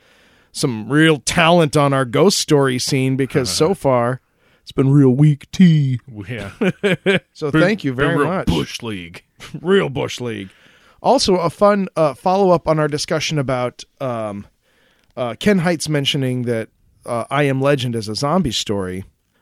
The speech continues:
Speaker 1: Um, so it turns out there's some interesting backstory here. John Romero wanted to make I Am Legend, but couldn't afford the rights.
Speaker 2: Huh.
Speaker 1: And so he was like, "F*** all y'all, I'll take my toys and make my own zombie movie the way I want to."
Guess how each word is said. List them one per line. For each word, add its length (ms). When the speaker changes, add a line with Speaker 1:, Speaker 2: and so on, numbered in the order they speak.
Speaker 1:
Um, 240
so 120
it 80
turns 200
out 80
there's 120
some 140
interesting 420
backstory 600
here. 280
John 300
Romero 400
wanted 380
to 100
make 340
I 140
Am 180
Legend, 320
but 140
couldn't 320
afford 400
the 100
rights. 640
Speaker 2:
Huh. 220
Speaker 1:
And 200
so 320
he 160
was 180
like, 380
"F*** 80
all 180
y'all, 480
I'll 80
take 220
my 100
toys 440
and 160
make 120
my 160
own 200
zombie 320
movie 280
the 120
way 220
I 160
want 280
to." 240